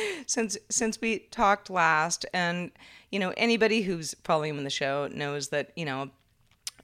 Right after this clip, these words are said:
things have been very in flux, at least on my end. Um, and, um, you know, we're settling in. Um,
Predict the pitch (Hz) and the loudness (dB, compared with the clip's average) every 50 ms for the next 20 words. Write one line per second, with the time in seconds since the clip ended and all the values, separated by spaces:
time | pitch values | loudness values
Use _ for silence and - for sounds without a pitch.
0 | - - 233 226 220 185 214 170 185 170 170 165 143 - - 185 233 247 254 254 | -2 0 2 2 4 2 2 2 0 -2 -2 -2 -6 -8 -2 4 6 6 8 6
1 | 233 208 185 156 - 165 151 147 - - - - 185 180 175 - - 156 147 143 | 6 4 0 -2 -2 -2 0 0 -2 -4 -6 -4 -4 -4 -2 -2 -2 -2 -2 -2
2 | 143 139 139 139 135 131 135 139 151 - - - - - 160 151 143 143 151 160 | -2 -2 -2 -2 -2 -4 -6 -8 -10 -12 -14 -10 -6 -4 -2 -2 -2 -4 -6 -8
3 | 165 170 - - - 165 160 156 156 156 156 156 151 147 - - - - - - | -10 -10 -10 -8 -6 -4 -2 -2 -2 -2 -4 -6 -8 -10 -12 -16 -18 -20 -20 -20
4 | - - - _ _ - - 202 208 214 214 - - _ _ - 466 466 480 466 | -20 -20 -20 _ _ -2 0 0 2 0 -2 -4 -8 _ _ -6 -2 0 0 2
5 | 453 480 - - - 415 427 466 - - _ _ _ - - - 392 403 415 466 | 2 0 0 0 2 2 2 2 0 -4 _ _ _ -8 -4 -2 -2 0 0 0
6 | 480 494 466 349 208 170 170 190 247 415 - - - - - 233 226 214 214 214 | -2 0 0 0 0 0 2 0 0 -2 -4 -8 -8 -2 0 0 2 2 0 -2
7 | 247 254 | -2 -4